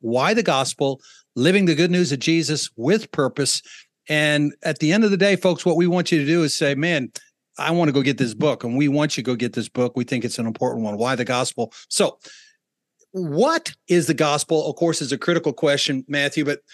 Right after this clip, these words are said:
you try to answer why the gospel in this book. So I want to get to that. But since you covered what is the gospel in a couple of other your books, can you give us that just in a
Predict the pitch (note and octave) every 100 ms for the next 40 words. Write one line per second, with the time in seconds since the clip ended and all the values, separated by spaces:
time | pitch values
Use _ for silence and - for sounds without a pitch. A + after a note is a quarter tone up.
0 | - - F#3+ A#3+ G3+ E3 D#3 D#3 - D3
1 | C#3 B2 E3 F3+ F#3 C#3+ B2+ A#2 A2+ -
2 | B2+ A#2+ - - _ - D3 C#3+ C#3+ -
3 | A#2 G2 _ - - C#3 C3 E3+ A#3 F#3+
4 | G3+ C3+ B2 B2 B2 C#3+ - _ - _
5 | - G#3 F3+ E3 - A#3+ F#3 C3 G#3 F#3
6 | D3 D#3 C#3+ C#3+ D#3+ D3 C3 E3 D3 C#3
7 | B2 - - - E3+ - C3+ - F#3 D#3+
8 | C3+ A#2+ B2+ B2 - - - - - _
9 | _ F#3+ F3+ D#3+ C3+ B3+ C#4+ - F#3+ F#3
10 | E3+ G3 F#3 F3+ D3